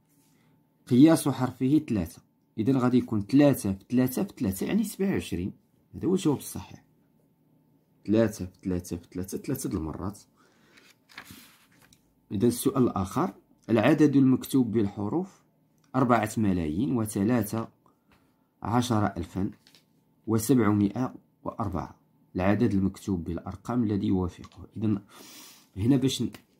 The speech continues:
أولًا خصنا نرجعو العدد مقروء. إذن هادو ثلاثة ديال الأرقام وهنايا ثلاثة ديال الأرقام،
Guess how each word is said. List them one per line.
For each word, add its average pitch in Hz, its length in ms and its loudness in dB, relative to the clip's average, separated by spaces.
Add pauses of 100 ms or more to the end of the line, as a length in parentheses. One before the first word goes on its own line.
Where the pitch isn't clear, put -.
(880)
أولًا 110 360 4
خصنا 110 280 -2
نرجعو 87 320 -2
العدد 104 440 0
مقروء. 95 440 -2 (400)
إذن 82 100 -6
هادو 87 180 -2
ثلاثة 95 340 -4
ديال 82 300 -4 (960)
الأرقام 113 560 -4 (1200)
وهنايا 95 380 2
ثلاثة 113 300 -6
ديال 120 200 -4
الأرقام، - 460 -10